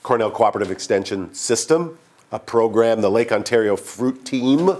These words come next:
works with apple growers primarily. They collect a lot of that data, so we were able to utilize that sort of information to get our analysis very specific to New York.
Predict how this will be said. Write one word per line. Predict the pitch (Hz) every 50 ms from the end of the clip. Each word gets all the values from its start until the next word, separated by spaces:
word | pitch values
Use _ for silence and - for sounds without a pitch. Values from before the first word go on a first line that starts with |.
| - - - - - - _
works | 110 120 131 143 143 - -
with | 151 139 135
apple | 135 123 120 113 127 123
growers | 107 113 117 113 113 110 104 -
primarily. | - - 120 110 104 104 104 101 104 104 107 113 113
They | 95 82 85 82 117 120 120
collect | 117 - - 95 95 92 90 -
a | - 85
lot | 87 87 90 87
of | 82
that | 82 85 82 80 -
data, | - 92 90 90 82 80 78
so | - - - 98 90 85 87 85 - - - - _ _ - - - _ - - - - _
we | - 120 127 127
were | 117 117 113
able | 110 107 98 101 98
to | 98 101
utilize | 98 104 107 101 98 95 90 87 80
that | 87 95 98 95 - - -
sort | - - 117 107 98
of | 90 85
information | 95 92 90 - 95 85 87 87 85 - - 92 90 90 87
to | - - - 82
get | 71 76 95 90 87
our | 92 95 95
analysis | 92 90 92 90 90 90 85 82 - - 90 82 - -
very | - - - 101 90 85 82 78
specific | - - - - 78 - - - - - 55 - -
to | - -
New | 58 60
York. | 53 - - - -